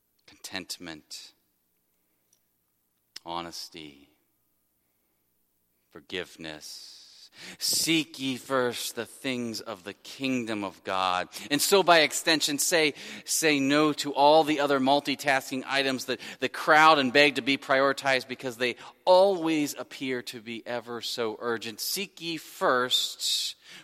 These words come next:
prioritize first, and, and all the other concerns, actually, they will be added unto you. It, it will be worked out. It will be handled. Trust me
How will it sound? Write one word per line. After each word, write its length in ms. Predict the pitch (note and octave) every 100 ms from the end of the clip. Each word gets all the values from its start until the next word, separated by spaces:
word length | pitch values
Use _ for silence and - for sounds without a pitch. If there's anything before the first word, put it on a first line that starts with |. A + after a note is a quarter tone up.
| -
prioritize 880 | D3+ D#3+ E3+ D#3 - D3+ C#3+ C3 -
first, 580 | - - D#3 C3+ -
and, 140 | C#3+ B2 - - - -
and 120 | C#3
all 260 | D3 G#3
the 180 | A3 E3+
other 180 | D3+ C#3+
concerns, 960 | C3+ B2 - - G2+ F2+ F#2 G#2 G#2+ - -
actually, 640 | D3 - - D3+ C#3+ C3+ _ _ _ _ _ _ _ _ _ _ _ _ _ _ _ _ _ _ _ _ _ _ _ _ _ _ _
they 140 | G#2 A2
will 140 | G#2+
be 180 | G2 F#2
added 260 | F#2 E2+
unto 340 | E2 E2 - D#2+
you. 340 | D2+ E2 E2+
It, 100 | G#2 - - -
it 180 | B2 C#3
will 260 | C3 - C#3
be 300 | C#3 B2 A2
worked 320 | A#2 A#2 - A#2+
out. 220 | G2+ G2+
It 160 | G2+
will 180 | A2 A#2+
be 160 | A2 G#2
handled. 480 | F#2 G2 G2 G2+ - - - _ _ _ _ -
Trust 800 | - - C3+ B2+ C3 - - - -
me 520 | A2 A2 A2 G#2+ G#2